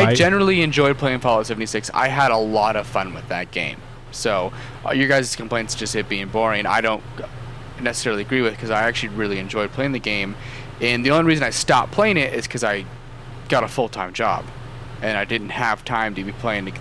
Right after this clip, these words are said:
Speaker 2: the game anymore. And everyone, uh, became, like, weird different schedules again. So it just kinda
Speaker 1: Right.
Speaker 2: And
Speaker 1: Yeah,
Speaker 2: that's
Speaker 1: I don't
Speaker 2: why
Speaker 1: know.
Speaker 2: I fell off playing it. It wasn't just 'cause I didn't wanna stop playing it.
Speaker 1: Yeah, maybe that was it. Maybe, uh,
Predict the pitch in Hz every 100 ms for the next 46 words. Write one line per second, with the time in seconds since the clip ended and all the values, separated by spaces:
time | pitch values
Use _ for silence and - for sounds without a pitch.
0 | - 113 185 147 95 95 98 95 - -
1 | - 110 107 98 92 - - 123 127 120
2 | 117 117 113 - - - 135 127 123 110
3 | 110 - 117 107 113 110 104 - 123 117
4 | 104 101 101 92 90 - 107 98 95 -
5 | - 98 95 95 85 82 - - - -
6 | - 180 196 156 170 147 160 202 131 113
7 | 104 98 - 101 98 107 123 139 120 120
8 | - - 107 101 - - - - - -
9 | 117 117 113 117 117 127 117 - 110 80
10 | - 87 82 82 78 - - - - -
11 | - - - - - 147 139 117 117 135
12 | 165 156 135 131 143 127 110 98 113 127
13 | 127 123 110 - 113 113 110